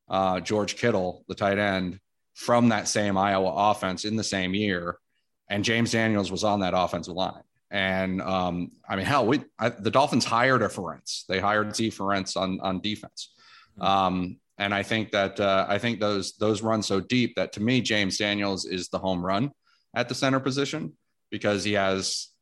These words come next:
Speaker 1: you know, potentially the experience, the N F L experience, the experience in this offense, and then also the lateral mobility and, and offen-, uh, and, um, and ability to hit reach blocks and stuff like that. But that, that's the only home run. But the other ones,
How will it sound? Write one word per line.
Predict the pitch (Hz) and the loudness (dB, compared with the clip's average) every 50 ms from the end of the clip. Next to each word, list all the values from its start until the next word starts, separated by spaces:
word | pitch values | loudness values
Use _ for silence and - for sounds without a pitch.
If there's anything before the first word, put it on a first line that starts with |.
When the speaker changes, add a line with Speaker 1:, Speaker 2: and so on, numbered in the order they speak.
| _ - | _ -4
Speaker 1:
you | 104 95 | -2 -2
know, | 92 92 | -2 -2
potentially | - - - 110 104 - - 98 95 | -4 -4 -4 -2 -2 -2 -2 -2 -2
the | 90 92 | -2 -2
experience, | 87 - - - - 104 104 104 104 104 101 101 92 - - | -4 -4 -6 -4 -2 0 2 2 2 2 0 0 -2 -4 -4
the | 82 95 | -2 -2
N | 95 101 | 0 -2
F | 95 - | 0 0
L | 107 107 107 104 | 2 2 2 2
experience, | 101 - - - 98 101 101 98 95 92 - | 0 -2 -4 -4 -2 0 0 0 -2 -4 -6
the | 90 | -6
experience | 90 87 - - 101 98 98 95 95 98 92 - - - | -6 -6 -4 -2 -2 0 0 0 -2 -2 -4 -6 -6 -4
in | 107 110 110 110 | -4 -2 0 0
this | 104 101 98 - - | 0 -2 -2 -2 -2
offense, | 85 95 95 92 - - 95 92 90 90 - - - - _ _ _ _ _ _ _ _ _ _ _ _ _ _ _ _ _ - | 0 0 0 0 -2 -2 -4 -4 -4 -6 -8 -8 -10 -10 _ _ _ _ _ _ _ _ _ _ _ _ _ _ _ _ _ -4
and | 104 101 98 98 92 85 82 | -2 -2 -2 -2 -4 -4 -2
then | 90 104 107 104 98 98 95 98 | -2 0 0 0 0 0 0 0
also | 85 90 92 92 - - 90 | 0 0 0 -2 -2 -4 -6
the | - 90 | -4 -4
lateral | 85 87 90 90 90 90 87 87 87 | -2 -2 -2 -2 -2 -2 -4 -4 -4
mobility | 90 90 85 87 90 90 90 87 90 90 90 | -6 -6 -6 -6 -6 -6 -4 -6 -6 -8 -8
and, | 87 90 90 85 | -8 -10 -10 -10
and | - 90 90 87 - - | -10 -10 -10 -10 -10 -8
offen-, | 87 87 87 - - 87 - - | -6 -6 -6 -6 -8 -10 -10 -8
uh, | 92 92 92 87 - | -8 -6 -6 -6 -6
and, | - 92 90 87 87 87 | -6 -6 -6 -6 -6 -4
um, | 87 87 87 85 85 85 85 85 87 - _ _ _ _ _ - | -4 -4 -6 -6 -8 -10 -10 -12 -12 -14 _ _ _ _ _ -8
and | 95 90 87 87 87 - | -6 -6 -6 -6 -6 -8
ability | 85 85 95 90 90 85 85 76 | -8 -4 -4 -2 -2 -2 -4 -4
to | 80 | -6
hit | - 92 - - | -6 -6 -6 -6
reach | 90 90 85 - - | -6 -6 -6 -8 -8
blocks | - 82 87 87 85 - - | -6 -6 -4 -4 -6 -8 -12
and | 80 80 | -14 -12
stuff | - - 82 80 - | -8 -6 -6 -4 -4
like | 85 85 82 - | -4 -6 -4 -2
that. | - 87 82 82 78 - - | -2 -2 -2 -2 -4 -8 -8
But | 90 87 82 | -6 -6 -2
that, | - 95 101 98 - - | 0 0 0 -2 -2 -2
that's | 107 107 - - | -2 -2 0 -2
the | - 110 | -2 -2
only | 104 98 95 92 | -2 0 -2 -2
home | 87 98 92 87 90 92 | -2 -2 -2 -2 -2 0
run. | 95 104 120 131 | 0 0 2 0
But | 120 104 | 0 -2
the | - 92 98 | 0 0 0
other | 113 135 147 | 2 2 2
ones, | 131 113 107 101 101 98 - - - - | 0 0 0 0 -2 -2 -4 -6 -8 -8